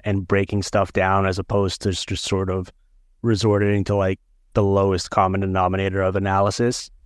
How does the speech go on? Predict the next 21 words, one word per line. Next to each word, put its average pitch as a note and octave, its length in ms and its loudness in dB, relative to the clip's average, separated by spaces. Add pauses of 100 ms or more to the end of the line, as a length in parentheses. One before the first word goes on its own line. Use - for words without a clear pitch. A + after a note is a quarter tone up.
(300)
uh, G2+ 220 4
in G2 80 0
terms G2 200 -2
of, G2 60 -4
like, F2 300 -4
"Ah, A#2 160 6
these G#2 160 0
guys, G#2 260 6
like, G2 140 -2
just - 180 -4
wanted A#2+ 280 2
more," G#2 300 0
or, G2+ 500 0
or, G2+ 100 2
you G2 100 -2
know, F#2+ 260 0 (580)
"they A2+ 140 4
outworked A#2+ 440 4
them," G2 420 2
or, G#2 460 2
uh, F#2+ 420 -2